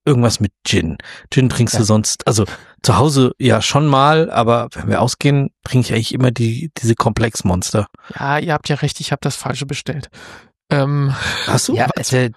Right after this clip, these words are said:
Speaker 2: der Stefan hat ganz klar gewonnen. Das, der Drink war der absolute Hammer. Also das, das war ja
Speaker 1: Ich
Speaker 2: wie
Speaker 1: fand
Speaker 2: so
Speaker 1: den
Speaker 2: eine
Speaker 1: so cool. Also
Speaker 2: wie ein Parfüm war das.
Speaker 1: Ja,
Speaker 2: Also
Speaker 1: ja, das, für dich war das sowieso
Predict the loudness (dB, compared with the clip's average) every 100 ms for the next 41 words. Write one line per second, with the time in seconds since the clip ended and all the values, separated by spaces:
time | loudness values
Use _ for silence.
0 | -16 -20 _ _ -2 0 -2 0 0 -2
1 | -8 -4 -4 -4 -2 -2 0 -2 -2 -4
2 | -6 -6 -6 -6 -6 -4 -4 0 0 0
3 | -2 -6 -4 -8 -6 -6 -4 -2 -2 -4
4 | -10 _ _ -4 -4 -10 -12 -12 -18 -20
5 | -20 -10 -2 0 0 2 2 2 0 -2
6 | -10 -8 -8 -6 -8 -8 -10 -14 -14 -6
7 | 0 2 2 -2 -2 2 4 2 -4 _
8 | -2 0 2 2 0 -2 -4 -4 -2 0
9 | 2 0 -2 -4 -4 -6 -10 0 2 4
10 | 4 2 0 -4 -2 0 0 0 2 2
11 | 2 2 0 0 2 4 4 0